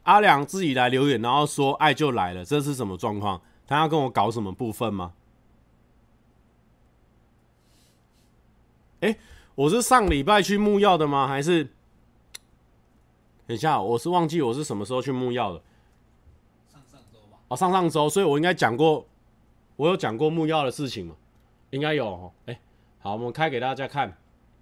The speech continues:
Speaker 1: 欸，抱歉，我看一下我的行事历。哦，那这个事情应该是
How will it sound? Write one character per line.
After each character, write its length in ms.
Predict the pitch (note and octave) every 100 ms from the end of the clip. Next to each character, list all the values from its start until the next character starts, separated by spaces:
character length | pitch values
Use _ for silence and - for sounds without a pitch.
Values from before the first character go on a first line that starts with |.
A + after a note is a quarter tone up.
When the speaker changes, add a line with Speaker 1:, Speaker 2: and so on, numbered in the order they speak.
| _ _ _ _ _ _ _ _ - - -
Speaker 1:
欸， 160 | B2+ C#3+ - - _ - _ _ _
抱 100 | A#2
歉， 180 | A#2+ A#2+
我 60 |
看 180 | A#2 C3+
一 40 | A2
下 240 | B2+ A2
我 160 | F#2+ F#2+
的 80 |
行 200 | F2+ G2+
事 280 | G2+ - A#2
历。 240 | A2 F#2 - _ _ _ _ _ _ _ _ _ _ _ _ _ _ _ _ _ _ _ _ _ _ _ _ _ _ _ _ _ _ _ _ _ _ _ _ _ _ _ _ _ _ _ -
哦， 220 | B2+ G#2+ _ - _ -
那 120 | D#3+
这 180 | F#3+ F3
个 100 | E3
事 180 | F3+
情 160 | C#3 C3
应 120 | C#3
该 160 | D3+ D3
是 320 | D3+ D3